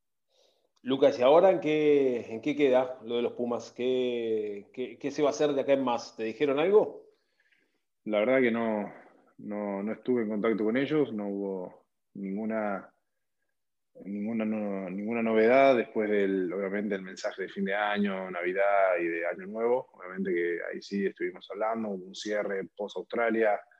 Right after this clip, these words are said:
Speaker 2: y, y ahora una devolución de lo que fue todo el torneo. Pero ahora que arrancó el año y recién arranca, estamos a, a cinco de enero, seis de enero, no, todavía no hubo ninguna novedad y no sabemos cómo,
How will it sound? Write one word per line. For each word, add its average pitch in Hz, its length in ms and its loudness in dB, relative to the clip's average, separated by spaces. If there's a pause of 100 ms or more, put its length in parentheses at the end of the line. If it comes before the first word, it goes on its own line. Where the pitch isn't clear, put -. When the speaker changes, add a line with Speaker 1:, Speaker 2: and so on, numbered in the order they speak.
(400)
Speaker 2:
y, 85 640 -4 (520)
y 95 140 -8
ahora 95 480 0
una 90 300 -4
devolución 87 560 -4
de 90 80 -4
lo 85 120 -2
que 87 80 -4
fue 95 180 -4
todo 92 140 0
el 92 100 -2
torneo. 131 440 0 (420)
Pero 87 180 0
ahora 104 240 4
que 98 80 0
arrancó 98 320 0
el 107 80 4
año 117 420 2
y 90 500 -2 (140)
recién 92 300 -6
arranca, 104 320 0
estamos 92 300 -6
a, 87 360 -4
a - 60 -8
cinco 104 360 -6
de 98 60 -2
enero, 110 420 -2
seis 98 200 -6
de 98 80 -6
enero, 98 260 -2
no, 87 460 -8 (100)
todavía 95 380 -2
no 95 100 -6
hubo 95 120 -8
ninguna 104 280 -6
novedad 110 540 0
y 101 80 -8
no 98 160 -6
sabemos 92 400 -4
cómo, 87 380 -10